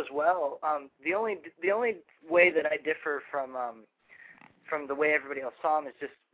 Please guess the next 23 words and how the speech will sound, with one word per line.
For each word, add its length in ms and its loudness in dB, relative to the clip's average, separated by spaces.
since 160 -8
I 60 0
knew 260 -6
him 120 -8
so 80 0
well, 560 0
and, 100 -10
you 60 -10
know, 60 -8
and 160 -10
living 260 -2
with 160 -8
him 200 -10
for 200 -4
a 40 -8
year 340 -6
and 60 -10
everything, 520 -10
like, 240 -12
as, 280 4
as 180 2
a 80 -2
wrestler, 840 -4